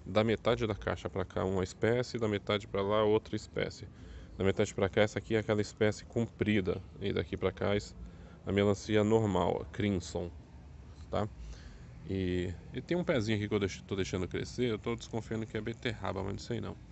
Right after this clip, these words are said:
Mas enfim, e aqui temos também, cadê? Eu tinha plantado aqui também uma abóbora. Isso aqui é uma abóbora?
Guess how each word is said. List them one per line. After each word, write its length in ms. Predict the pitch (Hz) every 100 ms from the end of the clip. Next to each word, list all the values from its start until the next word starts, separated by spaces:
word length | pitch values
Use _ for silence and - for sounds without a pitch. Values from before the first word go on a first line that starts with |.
| - - - - -
Mas 160 | 104 104
enfim, 340 | 131 - 90 -
e 120 | 104
aqui 280 | 120 131 123
temos 360 | 135 135 131
também, 440 | - 113 98 127 117
cadê? 400 | 98 95 92 98 -
Eu 80 | 131
tinha 180 | - 196
plantado 480 | 180 127 101 95 95
aqui 160 | -
também 300 | 98 95 98
uma 80 | 123
abóbora. 640 | 131 95 98 98 98 98 98 - - - - - - - - - - - - 98 -
Isso 500 | 104 - - 92 101
aqui 200 | 95 -
é 40 |
uma 120 | 95 95
abóbora? 520 | 92 120 107 98